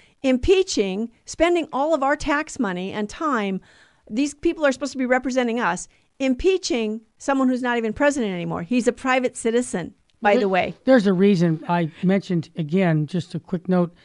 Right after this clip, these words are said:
Speaker 2: that is, President Trump, if he got impeached, then he wouldn't be qualified to come back four years from now to be running for the next presidency. And they s-, they are definitely, uh, scared of him coming back. So this is one way of getting back at him.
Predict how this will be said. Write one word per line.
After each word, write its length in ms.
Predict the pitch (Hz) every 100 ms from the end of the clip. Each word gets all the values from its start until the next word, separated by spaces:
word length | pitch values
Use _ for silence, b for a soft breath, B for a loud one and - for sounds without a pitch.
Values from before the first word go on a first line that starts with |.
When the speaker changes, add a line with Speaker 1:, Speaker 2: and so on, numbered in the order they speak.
| b b
Speaker 2:
that 200 | 185 175
is, 220 | 170 160 - b b b _
President 480 | - 202 180 180 160
Trump, 260 | 190 175 170
if 100 | 180
he 100 | 165
got 240 | 180 185
impeached, 840 | 180 151 - - 269 165 - - -
then 160 | 185 175
he 60 |
wouldn't 240 | 170 190 170
be 80 |
qualified 560 | 156 190 196 190 - 165
to 80 | 151
come 200 | 170 160
back 220 | 170 156
four 260 | - 185 175
years 300 | 180 202 -
from 180 | 175 156
now 260 | 156 151 - b b
to 100 | -
be 340 | 165 180 170 156 b b -
running 260 | 180 170
for 140 | - 156
the 100 | 160
next 220 | 160 -
presidency. 920 | - 220 196 165 147 139 - 147 135 _ b _ 175
And 260 | 170 160 -
they 160 | - 196
s-, 200 | - - -
they 160 | 190
are 160 | 165 151
definitely, 920 | 147 156 208 - 185 170 170 165 - b b b
uh, 60 | 151
scared 460 | - - 190 185
of 80 | 160
him 200 | - 175
coming 380 | - 175 170 151
back. 300 | 175 185 165
So 260 | - 170 156 b b -
this 200 | 202 190
is 140 | 143
one 240 | 175 196
way 220 | 170 170 160
of 180 | 131
getting 280 | - 175 156
back 300 | 165 165 -
at 140 | 156 127
him. 220 | 135